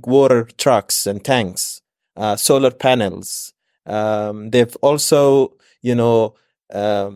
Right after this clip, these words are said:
made sure that Palestinians do not have access to food by targeting, um, bakeries. So it was a very,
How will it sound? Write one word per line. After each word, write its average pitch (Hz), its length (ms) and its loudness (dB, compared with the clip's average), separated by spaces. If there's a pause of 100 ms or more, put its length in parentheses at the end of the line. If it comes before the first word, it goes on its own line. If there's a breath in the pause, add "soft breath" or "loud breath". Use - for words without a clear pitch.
(100)
made 139 400 0
sure 151 280 0
that 123 260 2
Palestinians 139 800 0
do 127 80 2
not 135 140 -2
have 127 280 0
access 127 440 -2
to 123 120 -6
food 175 400 0
by 110 160 0
targeting, 113 640 0
um, 107 300 -4 (100)
bakeries. 117 720 -2 (140 soft breath)
So 143 180 2
it 143 120 2
was 143 360 2
a 131 360 -4
very, 170 760 2